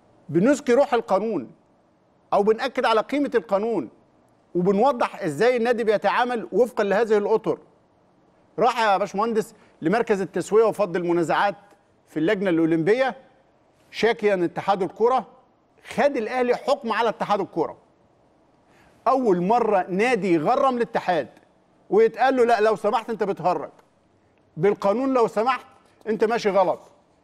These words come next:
أنت أضريت بمصلحة النادي وكل الأندية. أنت ما كانش صح تنهي الموسم بعد كده. أنت تعاملت بمكاييل م-، مختلفة.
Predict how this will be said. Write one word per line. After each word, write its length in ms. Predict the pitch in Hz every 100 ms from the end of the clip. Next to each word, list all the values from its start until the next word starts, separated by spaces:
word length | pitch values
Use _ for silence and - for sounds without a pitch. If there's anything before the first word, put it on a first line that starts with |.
| _ _ -
أنت 200 | 226 220
أضريت 480 | 196 208 202 214 254
بمصلحة 560 | 226 214 202 240 214 220
النادي 360 | 208 220 226 240
وكل 400 | 226 240 254 240
الأندية. 540 | 208 190 202 185 127 - _ _ -
أنت 160 | 190 214
ما 120 | 208
كانش 340 | 220 285 277
صح 440 | 220 - 277 - - _ _ _ -
تنهي 240 | 269 254
الموسم 480 | 240 226 269 247 233
بعد 220 | 214 196
كده. 340 | - 208 165 - - _ 190
أنت 180 | 208
تعاملت 680 | 226 214 175 202 277 247 -
بمكاييل 600 | 196 208 208 196 254 269
م-، 500 | 233 233 208 190 208
مختلفة. 540 | 202 - 233 190 143